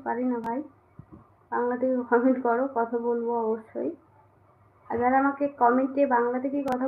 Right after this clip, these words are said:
বলছো অবশ্যই বলো, কমেন্ট রিপ্লাই করবো। ইংলিশ বেশি পারি না। হ্যাঁ। অবশ্যই আমার চ্যানেল সাবস্ক্রাইব করে যাবে সবাই, যারা দেশ বিদেশ যেখান থেকে দেখছো,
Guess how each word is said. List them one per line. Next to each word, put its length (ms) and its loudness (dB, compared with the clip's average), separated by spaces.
বলছো 240 -4
অবশ্যই 420 -4
বলো, 180 -2
কমেন্ট 280 -2
রিপ্লাই 420 6
করবো। 280 -6
ইংলিশ 240 -6
বেশি 160 -6
পারি 260 -6
না। 80 -10
হ্যাঁ। 180 -14
অবশ্যই 380 -6
আমার 160 -4
চ্যানেল 280 -2
সাবস্ক্রাইব 500 -4
করে 220 0
যাবে 160 -4
সবাই, 260 -4
যারা 160 -6
দেশ 140 -4
বিদেশ 240 -4
যেখান 280 -6
থেকে 180 -4
দেখছো, 400 -6